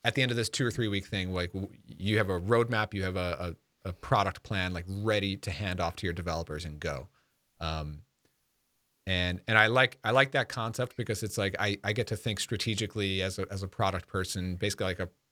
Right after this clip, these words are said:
it, what, what's interesting is, like, I, it's like a, a SaaS company who is, who is really preoccupied with running their current product. So they've got developers, they've got support people, they've got success people who are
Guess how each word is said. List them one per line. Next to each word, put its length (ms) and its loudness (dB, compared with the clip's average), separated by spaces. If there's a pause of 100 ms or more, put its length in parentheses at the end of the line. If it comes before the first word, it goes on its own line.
(720)
it, 140 2
what, 320 4
what's 260 2
interesting 460 -2
is, 140 0
like, 220 0 (1200)
I, 120 4 (600)
it's 220 2
like 320 2
a, 180 2
a 80 2
SaaS 380 4
company 380 -2
who 120 0
is, 240 -4
who 140 0
is 260 -4
really 460 2
preoccupied 720 0
with 120 -4
running 440 0
their 140 2
current 600 -4
product. 680 -2 (260)
So 80 -2
they've 120 -2
got 280 2
developers, 680 0
they've 160 -4
got 320 -2 (300)
support 420 0
people, 380 0
they've 120 0
got 200 0
success 400 -2
people 240 -2
who 120 0
are 140 0